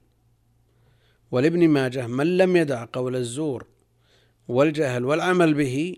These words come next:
جعل الضمير في به يعود على الجهل". نعم، في رواية ابن ماجه: "من لم يدع قول الزور والجهل والعمل به". في الرواية التي معنا:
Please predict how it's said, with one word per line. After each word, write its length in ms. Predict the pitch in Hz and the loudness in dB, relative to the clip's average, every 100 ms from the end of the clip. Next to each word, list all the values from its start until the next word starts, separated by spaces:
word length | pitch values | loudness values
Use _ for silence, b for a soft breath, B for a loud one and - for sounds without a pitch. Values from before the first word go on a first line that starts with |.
| 143 | -6
جعل 300 | 135 117 131 | -6 -2 -4
الضمير 680 | 117 113 120 127 147 180 | -4 -8 -6 -4 -2 -2
في 200 | 143 131 | -4 -8
به 440 | 123 156 151 196 196 | -4 -4 -4 -6 -8
يعود 400 | 127 117 139 127 | -8 -4 -4 -4
على 480 | 110 123 131 165 175 _ _ _ _ _ _ _ - | -6 -4 -2 -2 -6 _ _ _ _ _ _ _ -8
الجهل". 500 | 120 139 120 104 104 _ _ _ _ _ _ _ _ _ _ _ _ _ _ _ _ _ - | -4 -2 -4 -8 -12 _ _ _ _ _ _ _ _ _ _ _ _ _ _ _ _ _ -10
نعم، 300 | 110 139 165 _ _ _ _ _ _ b b b _ - 165 | -6 -4 -6 _ _ _ _ _ _ b b b _ -20 -12
في 260 | 123 113 123 | -8 -6 -2
رواية 200 | 123 117 | -2 -4
ابن 100 | 123 | -6
ماجه: 400 | 120 135 120 98 - _ _ _ _ _ _ - | -6 -6 -8 -12 -20 _ _ _ _ _ _ -8
"من 200 | 120 123 | -4 -2
لم 180 | 131 156 | 0 2
يدع 240 | 156 135 - | 0 -2 -2
قول 220 | 151 151 | 0 2
الزور 380 | 151 139 151 127 | 0 0 -4 -2
والجهل 480 | 143 160 190 180 196 | -2 0 0 2 4
والعمل 440 | 196 196 185 156 | 4 4 4 2
به". 360 | 139 123 120 143 _ _ _ _ _ _ _ _ _ _ _ _ _ | 0 -4 -6 -8 _ _ _ _ _ _ _ _ _ _ _ _ _
في 100 | 135 | 0
الرواية 280 | 151 175 165 | 2 2 2
التي 280 | 160 143 147 | -4 -4 -4
معنا: 520 | 131 113 120 143 | -4 -4 -4 -6